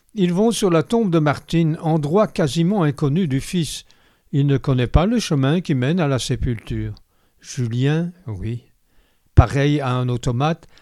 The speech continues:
il va s'asseoir sur le bord du caveau et comme un mantra répète : «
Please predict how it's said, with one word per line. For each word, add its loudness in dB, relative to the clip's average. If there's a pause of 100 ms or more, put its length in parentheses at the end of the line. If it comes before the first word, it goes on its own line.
(220)
il -2
va 2
s'asseoir 0
sur -2
le 0
bord 0
du -2
caveau -2 (360)
et -4
comme 2
un 4
mantra 2
répète : « -2